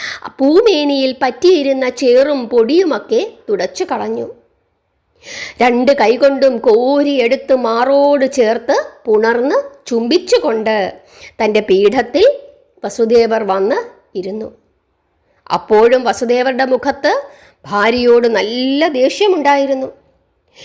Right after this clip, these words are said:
"എൻ്റെ കുഞ്ഞിന് വല്ല ആപത്തും സംഭവിച്ചിരുന്നെങ്കിൽ, അയ്യോ, അതെനിക്ക് ഓർക്കാൻ പോലും വയ്യ"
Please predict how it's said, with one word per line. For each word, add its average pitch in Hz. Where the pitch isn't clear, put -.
"എൻ്റെ 370
കുഞ്ഞിന് 320
വല്ല 285
ആപത്തും 294
സംഭവിച്ചിരുന്നെങ്കിൽ, 277
അയ്യോ, 302
അതെനിക്ക് 302
ഓർക്കാൻ 480
പോലും 254
വയ്യ" 240